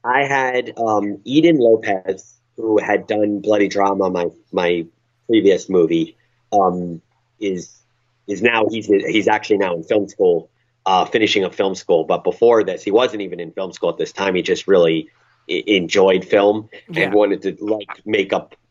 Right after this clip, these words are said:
Speaker 1: doing makeup and stuff, particularly, you know, bloody makeup.
Speaker 2: Yeah.
Speaker 1: And so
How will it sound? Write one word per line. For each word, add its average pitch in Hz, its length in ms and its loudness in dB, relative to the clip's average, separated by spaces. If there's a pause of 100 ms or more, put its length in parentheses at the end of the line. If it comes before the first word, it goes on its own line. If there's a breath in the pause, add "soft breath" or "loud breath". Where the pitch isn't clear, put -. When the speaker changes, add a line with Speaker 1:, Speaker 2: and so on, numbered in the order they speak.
Speaker 1:
doing 101 260 2
makeup 98 380 -2
and 80 100 -10
stuff, - 340 -6
particularly, 92 960 0 (200)
you 98 120 2
know, 80 120 0
bloody 95 440 -2
makeup. 76 500 -6
Speaker 2:
Yeah. 175 180 -8
Speaker 1:
And 185 140 -4
so 185 400 2